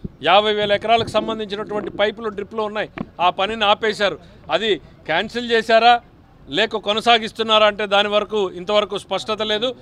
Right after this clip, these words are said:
ప్రభుత్వం దగ్గర పెండింగ్ ఉందన్నటువంటి సమాధానం మాత్రమే రావడం జరిగింది. ఇక హంద్రీ నీవాకు సంబంధించి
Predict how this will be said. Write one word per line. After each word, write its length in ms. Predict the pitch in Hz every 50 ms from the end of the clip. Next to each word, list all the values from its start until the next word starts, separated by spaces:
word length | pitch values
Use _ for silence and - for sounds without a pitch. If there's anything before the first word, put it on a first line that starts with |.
| - - -
ప్రభుత్వం 420 | - 175 190 214 220 - 226 214 208
దగ్గర 220 | 208 208 202 208
పెండింగ్ 380 | 208 - 190 190 202 208 208 208
ఉందన్నటువంటి 600 | 202 202 202 202 202 196 180 196 196 190 185 196 185 175
సమాధానం 580 | - - 175 202 214 214 214 208 208 202 196
మాత్రమే 380 | 190 190 190 - 208 202 202 196
రావడం 340 | 185 180 180 185 180 180 175
జరిగింది. 400 | 160 156 147 139 135 120 113 107 - - - - - - 170
ఇక 140 | 175 180
హంద్రీ 400 | 208 180 170 180 202 226 240 240
నీవాకు 320 | 240 233 220 214 214 208 -
సంబంధించి 640 | - 196 185 185 185 170 160 143 120 - - 117